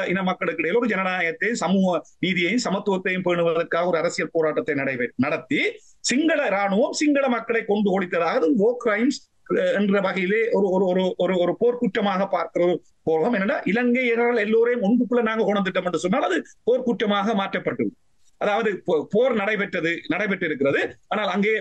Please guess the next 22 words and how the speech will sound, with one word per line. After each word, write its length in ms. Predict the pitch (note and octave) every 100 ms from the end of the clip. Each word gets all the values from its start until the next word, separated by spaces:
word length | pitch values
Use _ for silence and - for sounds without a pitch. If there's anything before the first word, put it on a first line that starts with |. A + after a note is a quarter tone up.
| -
போருக்குரிய 760 | G#3+ A3+ B3 A#3 - A#3+ G#3 A3+ G#3
அந்த 160 | F#3+ F3 -
மனிதமான 560 | - G3+ A3 A3 G#3+ G#3
சட்டங்களை 540 | G3 F3+ G#3+ F3+ E3+ B3+ F4+ _ -
முறையாக 360 | F3+ G#3+ G#3+ G#3
அமுல்படுத்தாத 580 | F3+ F#3+ - F#3 F3+ E3
வகையிலே 380 | D3+ D3+ G3+ C5 C5 _
போர்க்குற்றமாக 640 | B4+ - _ - A#3 F#3 D#3+
தான் 180 | F#3
கருத-, 400 | E3+ D3 C#3+ C3
கருதப்பட 420 | A#2+ D3+ C#3+ C#3 B2+
முடியும். 260 | A2+ G#2 - - -
இங்கே 260 | F#3+ C4 A#4
நாங்கள் 260 | B3+ C4 C4
தேசமாக 680 | B3 - C#4+ C#4 - - D#3+ C4+ - - -
ஒரு 160 | F#3
தமிழர் 380 | F#3 A#3 C#4 C4+
தேசம் 440 | A3+ C4+ C#4+ F#3+ B2+
மீது 300 | G#2+ A#2+ A#3+ D4+
சிங்கள 300 | - B3 C#4+ C4
தேசம் 380 | A3+ A#3 B3 G3
படையெடுத்து 600 | F3 F#3 B2+ G#2+ -